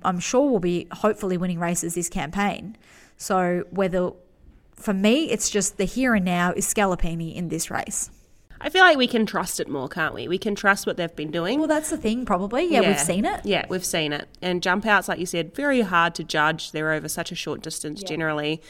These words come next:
Speaker 2: And a lot of trainers don't like to expose their horses
Speaker 1: Mm-hmm.
Speaker 2: too obviously in a jump out. So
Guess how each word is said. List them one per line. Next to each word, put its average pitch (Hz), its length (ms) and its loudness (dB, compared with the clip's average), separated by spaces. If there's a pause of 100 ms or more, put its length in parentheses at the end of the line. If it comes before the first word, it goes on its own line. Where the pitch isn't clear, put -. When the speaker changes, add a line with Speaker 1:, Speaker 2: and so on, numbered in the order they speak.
(340)
Speaker 2:
And 208 240 2
a 202 120 0
lot 180 160 2
of 185 100 2
trainers 165 400 -2
don't 151 220 -4
like 151 260 -2
to - 100 -10
expose 151 460 -6
their 147 80 -8
horses 151 640 -6
Speaker 1:
Mm-hmm. 240 100 -12 (380)
Speaker 2:
too 170 580 2 (120)
obviously 160 920 0
in 175 100 0
a 160 80 0
jump 156 300 -6
out. 143 260 -6
So 180 300 0